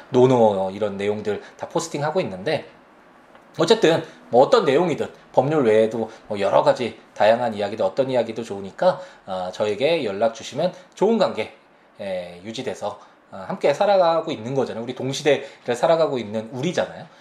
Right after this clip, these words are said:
그러니까 여러 가지 살아가는 이야기 하면, 나누면서 이렇게 좋은, 아, 인연 됐으면 좋겠고요. 아, 저와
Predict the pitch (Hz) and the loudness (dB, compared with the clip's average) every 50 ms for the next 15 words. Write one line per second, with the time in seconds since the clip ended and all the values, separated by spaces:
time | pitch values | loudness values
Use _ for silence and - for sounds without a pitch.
0 | - _ _ - 104 98 101 113 107 107 101 117 117 151 151 156 160 156 151 135 | -20 _ _ -8 -8 -6 -4 -4 -2 -2 -4 -2 -2 -2 -2 -2 -2 -4 -6 -6
1 | 110 104 104 107 120 131 147 156 160 151 139 135 - 107 101 110 127 131 120 113 | -6 -6 -6 -4 -4 -6 -6 -6 -6 -6 -8 -4 -4 -4 -4 -2 -4 -6 -6 -6
2 | 101 - 98 113 117 - - - - - _ - 98 - - 95 - - 131 135 | -2 0 0 0 0 -2 -8 -20 -20 -20 _ -16 -14 -14 -14 -6 -2 0 0 0
3 | 120 98 - - - _ _ - _ - - 95 92 92 90 98 104 117 117 117 | 0 -2 -8 -14 -20 _ _ -20 _ -18 -14 -12 -12 -10 -10 -6 -4 -4 -2 -2
4 | 107 95 - 110 113 110 - 107 - - 98 - - 123 151 143 - - - - | -4 -6 -6 -6 -6 -6 -6 -6 -6 -8 -8 -6 -4 -6 -6 -6 -8 -14 -20 -20
5 | - - _ - 95 95 92 92 90 90 90 - - 135 135 160 180 185 196 196 | -20 -20 _ -8 -6 -6 -6 -6 -8 -10 -8 -2 2 6 8 8 8 8 6 4
6 | 190 | 2